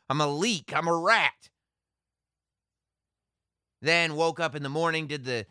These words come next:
Sirius X M radio show, got on a flight around three o'clock in the afternoon, got off the plane, spent some time with the kiddies, put 'em to bed, and now it's ti-, and I'm sitting there going like, "Well, maybe should I record the wrestling podcast tomorrow?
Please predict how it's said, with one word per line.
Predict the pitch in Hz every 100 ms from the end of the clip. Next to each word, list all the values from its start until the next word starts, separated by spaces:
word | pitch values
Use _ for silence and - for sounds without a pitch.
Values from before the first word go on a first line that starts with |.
| _
Sirius | - 190 180 160 -
X | 151 -
M | 175 170
radio | 170 170 170
show, | 160 175 165 160 170 _ _ _ _ _ _ _ _ 123
got | 156 151
on | 143
a |
flight | 127 170 160
around | 147 135 131
three | 147
o'clock | 135 135 131 131
in |
the | 127 123
afternoon, | 113 117 156 180 175
got | 131 123
off | 113 -
the | 110
plane, | 190 196 185
spent | 151 151 120
some | 113
time | 131 127
with | 120
the | 120
kiddies, | 165 190 185 175 - _ -
put | 185
'em | 180
to | 160
bed, | 135 139 131 123 _ _ _ _
and | 139 147
now | 147 151 147
it's | -
ti-, | 196
and | 190
I'm | 190
sitting | 165 240
there | 208
going | 185 185 180
like, | 170 147
"Well, | 165
maybe | 190 226 208
should | 175 151
I |
record | 139 143 190 170
the | 151
wrestling | 147 156 165 139
podcast | 147 147 131 143 123 -
tomorrow? | 127 113 117 160 208 254 302 349 392